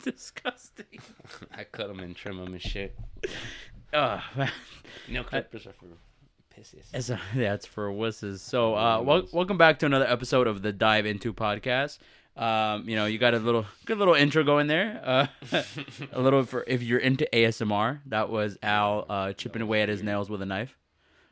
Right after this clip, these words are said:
Speaker 1: Uh, what kind of knife is that?
Speaker 2: I don't know. It's just a fucking cheap ass Husky knife. I'm trying to get a good one, right? Because I'm been looking into carrying knives and shit lately, right? And, uh, the laws and stuff.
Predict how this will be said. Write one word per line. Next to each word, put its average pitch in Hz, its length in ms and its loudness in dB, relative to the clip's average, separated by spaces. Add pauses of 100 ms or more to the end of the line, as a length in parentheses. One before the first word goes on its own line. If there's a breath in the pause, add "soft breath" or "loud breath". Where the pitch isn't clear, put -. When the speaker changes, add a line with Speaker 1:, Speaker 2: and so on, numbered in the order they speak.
Speaker 1:
Uh, 101 240 -4
what 151 120 -8
kind 233 120 -4
of 214 40 -8
knife 196 140 -4
is 123 80 -6
that? 92 160 -8 (460)
Speaker 2:
I - 100 -8
don't 139 140 -8
know. 120 340 -8
It's 143 160 -14
just - 200 -14
a 131 40 -14
fucking 117 400 -10
cheap 110 260 -14
ass 98 260 -8
Husky 101 280 -12
knife. 95 340 -14 (160)
I'm 123 120 -12
trying 175 180 -8
to 170 80 -10
get 165 140 -6
a 131 180 -2
good 104 220 -8
one, 143 340 -10 (120)
right? 135 360 -6
Because 107 260 -14
I'm 98 180 -10
been 98 200 -10
looking 107 240 -12
into 104 240 -14
carrying 92 440 -10
knives 98 280 -14
and 104 140 -14
shit 123 340 -12 (100)
lately, 123 400 -12 (420)
right? 117 360 -10
And, 85 260 -16
uh, 80 260 -18 (140)
the 82 100 -14
laws 101 420 -8
and 101 100 -14
stuff. 107 400 -12